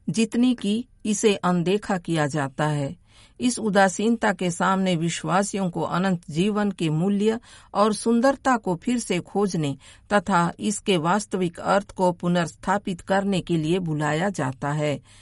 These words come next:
यह कार्य जुबली के इस पवित्र वर्ष में और संत पापा द्वारा अनुभव की जा रही गहरी पीड़ा के दौरान और भी अधिक जरूरी है।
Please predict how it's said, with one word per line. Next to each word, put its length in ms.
यह 180
कार्य 500
जुबली 420
के 120
इस 280
पवित्र 400
वर्ष 420
में 240
और 180
संत 320
पापा 380
द्वारा 400
अनुभव 540
की 260
जा 220
रही 420
गहरी 400
पीड़ा 420
के 200
दौरान 580
और 260
भी 200
अधिक 520
जरूरी 440
है। 360